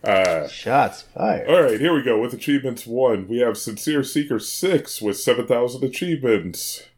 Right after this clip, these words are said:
Speaker 1: Freedom Girl eighty-five, ten thousand achievements. Alex R D, ten thousand achievements. Retro Chief, absolutely killing it right now with eleven thousand achievements won, helping out that rebel cause.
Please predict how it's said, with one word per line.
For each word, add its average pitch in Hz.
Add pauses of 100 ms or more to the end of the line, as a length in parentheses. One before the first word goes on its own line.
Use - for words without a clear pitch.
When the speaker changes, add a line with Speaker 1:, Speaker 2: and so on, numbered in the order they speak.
(140)
Speaker 1:
Freedom 139
Girl 131
eighty-five, 127 (220)
ten 165
thousand 127
achievements. 101 (160)
Alex 135
R 123
D, 147
ten 110
thousand 107
achievements. 104 (580)
Retro 104
Chief, 104 (160)
absolutely 104
killing 98
it 98
right 92
now 92
with 90
eleven 95
thousand 98
achievements 95
won, 95 (540)
helping 104
out 95
that 92
rebel 92
cause. 92